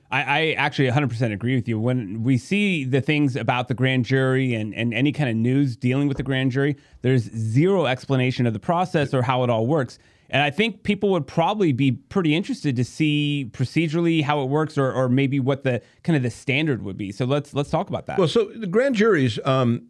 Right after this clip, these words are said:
Speaker 2: they, what, I think twenty-three people, I think, uh, generally. Uh, and all you need is, um, a plurality, uh, more than not, to, to indict.
Speaker 1: Meaning what? Uh, remember, we're, we're
Speaker 2: Yeah,
Speaker 1: explaining
Speaker 2: yeah.
Speaker 1: this.
Speaker 2: So more than, more than half, fifty fifty.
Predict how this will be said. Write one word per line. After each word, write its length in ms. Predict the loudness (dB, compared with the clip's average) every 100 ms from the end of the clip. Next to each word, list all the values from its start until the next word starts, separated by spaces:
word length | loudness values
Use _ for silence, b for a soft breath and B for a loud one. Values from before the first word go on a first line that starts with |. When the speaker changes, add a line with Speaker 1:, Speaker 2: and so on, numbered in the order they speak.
| -14
Speaker 2:
they, 580 | -10 -6 0 4 4 2
what, 460 | -4 -6 -2 0
I 120 | 0 -2
think 180 | -4
twenty-three 460 | -4 -2 -2 -2 -2
people, 340 | 0 -2 -2
I 60 | -4
think, 280 | -4 -6 -6
uh, 300 | -4 -2 -2 -4 -6 -8 -8
generally. 420 | -4 -2 0 -2 -4 b b b b 0
Uh, 260 | 2 4 4
and 160 | 4
all 140 | 4 4
you 100 | 6
need 280 | 6 6
is, 280 | 4 2 -4 -2
um, 500 | 0 2 0 -4 -12 -14 -10
a 40 |
plurality, 720 | -4 0 2 2 2 0 -2
uh, 220 | -2 -2 -4
more 460 | -8 -6 -2 0 0
than 180 | -2 -2
not, 340 | -4 -6 -8
to, 260 | -6 -6 -6 -10
to 360 | -6 -6 -6 -6
indict. 120 | -2
Speaker 1:
Meaning 260 | 0 0 0
what? 260 | -2 -4 -8
Uh, 140 | -8 -8
remember, 480 | -2 0 0 0
we're, 180 | 0 0
we're 140 | 2 2
Speaker 2:
Yeah, 140 | 2
Speaker 1:
explaining 200 | 0 2
Speaker 2:
yeah. 220 | 2 2
Speaker 1:
this. 100 | 2
Speaker 2:
So 140 | 2 4
more 240 | 4 4
than, 260 | 4 2 0
more 260 | -2 2 2
than 200 | 4 4
half, 260 | 4 2 -2
fifty 300 | -2 0 0
fifty. 400 | 0 0 -2 -10